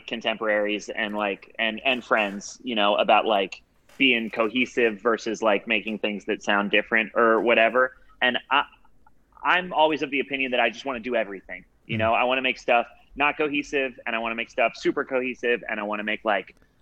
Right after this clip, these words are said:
Speaker 1: a, a great project that all sounds like one band, and I wanna make a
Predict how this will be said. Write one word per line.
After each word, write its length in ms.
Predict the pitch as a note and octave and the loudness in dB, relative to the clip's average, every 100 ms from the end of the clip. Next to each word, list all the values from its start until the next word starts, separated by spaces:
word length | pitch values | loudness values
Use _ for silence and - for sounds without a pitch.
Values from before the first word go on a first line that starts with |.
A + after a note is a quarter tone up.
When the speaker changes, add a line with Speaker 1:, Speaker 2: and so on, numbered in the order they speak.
| - | 0
Speaker 1:
a, 160 | A2+ G#2+ - | 2 2 2
a 80 | |
great 260 | A#2 E3 D3 | 2 4 4
project 440 | - C3+ B2 A#2+ - | 4 4 4 0 2
that 80 | |
all 140 | B2 A#2+ | 4 2
sounds 320 | - B2+ A2+ | 2 -2 0
like 160 | A#2 A#2+ | -2 0
one 160 | A#2+ | -2
band, 320 | A2+ G#2+ G#2+ | 2 2 2
and 80 | G#2+ | 0
I 60 | G#2 | -2
wanna 180 | G#2+ G#2+ | -2 -2
make 200 | G#2 | -4
a 120 | - | -4